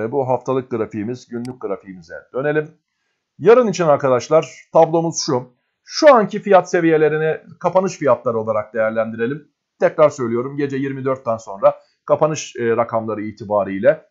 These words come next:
yarına yönelik olarak destek ve direnç noktalarını daha sağlıklı bir şekilde Twitter adresimde mutlaka paylaşıyorum. Şu anki rakamlar itibariyle, canlı veriler itibariyle beş kırk dört seviyesinde bir pivot seviyemizin bulunduğunu görmekteyiz.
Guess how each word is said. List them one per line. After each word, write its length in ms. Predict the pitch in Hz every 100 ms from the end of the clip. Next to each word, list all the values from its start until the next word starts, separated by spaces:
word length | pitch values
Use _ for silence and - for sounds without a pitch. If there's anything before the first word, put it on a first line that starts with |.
| -
yarına 360 | 180 180 135
yönelik 380 | 120 120 120 127
olarak 460 | 110 110 107 - -
destek 380 | 117 139 139
ve 100 | 113
direnç 300 | 113 120 120
noktalarını 580 | 107 98 101 95 101 135
daha 160 | 175 165
sağlıklı 480 | - 110 104 - 95
bir 80 |
şekilde 560 | 98 92 - 98 135 - _ _
Twitter 360 | 202 185 151 -
adresimde 540 | 117 110 - 113 180
mutlaka 500 | 190 185 110 170 170
paylaşıyorum. 680 | 139 110 101 - 95 208 - _ _ _
Şu 260 | - 330
anki 380 | 285 220 - 180
rakamlar 440 | 160 160 147 147 143
itibariyle, 720 | 123 120 110 104 98 104 120
canlı 460 | 165 151 160 165 117
veriler 380 | 131 131 135 113
itibariyle 760 | 104 95 98 92 90 90 147 - _ _
beş 220 | 240 254
kırk 220 | - 190 -
dört 200 | 175 -
seviyesinde 680 | 143 135 127 127 117 107
bir 160 | 127 120
pivot 320 | - 131 -
seviyemizin 560 | 123 104 104 98 90 92
bulunduğunu 520 | 98 101 95 95 90
görmekteyiz. 680 | 104 127 143 143 160 165 170